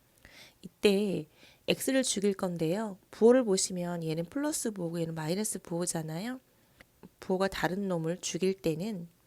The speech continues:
하나는 플러스고 하나는 플러스 일이고 하나는 마이너스 일이죠. 부호가 같은 숫자를 죽일 때는,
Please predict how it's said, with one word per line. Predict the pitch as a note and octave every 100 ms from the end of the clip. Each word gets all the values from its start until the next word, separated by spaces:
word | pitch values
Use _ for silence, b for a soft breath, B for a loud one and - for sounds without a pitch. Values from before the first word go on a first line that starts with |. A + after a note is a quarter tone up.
| B B B B B
하나는 | B3+ B3+ B3+
플러스고 | B3+ C#4 C#4+ C#4 - E3+ E3 G3+ - _ _ _ _ _
하나는 | B3 A3+ A3+
플러스 | C4+ C4+ C4 F3+
일이고 | D#3+ E3+ A#3+ B3+
하나는 | B3 A3+ G3
마이너스 | D3+ E3 F#3 -
일이죠. | D#3+ D#3+ - E3 A3+ _ B B B B B B B
부호가 | - G#3+ G#3+ A3 A3 -
같은 | - - _ - C4 C4 C4 B3+
숫자를 | - B3 - A3 G#3 G#3+ C4 - B B B B _ _ -
죽일 | - G#3 A3+
때는, | - E3+ D3+ D3+ D#3 E3